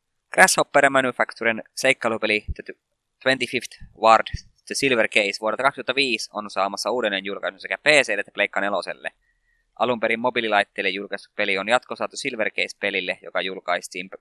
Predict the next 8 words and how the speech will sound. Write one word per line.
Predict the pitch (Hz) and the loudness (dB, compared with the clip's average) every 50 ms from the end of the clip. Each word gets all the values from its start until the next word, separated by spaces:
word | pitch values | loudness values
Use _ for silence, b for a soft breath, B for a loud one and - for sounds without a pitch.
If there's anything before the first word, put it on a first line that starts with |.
| _ | _
Pleikkari | - 104 98 _ - 95 98 | -4 -4 -4 _ -4 -4 -4
ykköselle. | 95 _ - 92 98 87 85 87 90 _ _ _ _ _ _ _ _ _ _ _ _ _ _ _ | -4 _ -12 -10 -8 -8 -6 -6 -10 _ _ _ _ _ _ _ _ _ _ _ _ _ _ _
Pelisarja | 107 107 110 110 - 110 110 110 | -2 -2 -2 0 0 0 -2 -2
sisältää | 110 113 110 107 107 107 | 0 0 -2 0 2 4
japanilaista | 117 - - 147 131 120 113 110 - - - | 2 4 2 0 -2 0 0 0 -2 0 -4
dekkarimeininkiä | - - - - 117 117 113 110 107 101 104 98 95 98 95 | -4 -2 0 -2 -2 0 0 0 0 0 -2 -6 -2 -2 -2
ja | 92 | 0
seikkailupelielementtejä. | - 117 110 _ - 101 95 _ 90 92 82 92 98 95 87 85 85 85 80 _ _ 80 80 78 | 0 -2 -4 _ -4 -6 -4 _ -6 -4 -4 -4 -4 -4 -6 -8 -10 -14 _ _ _ -4 -4 -4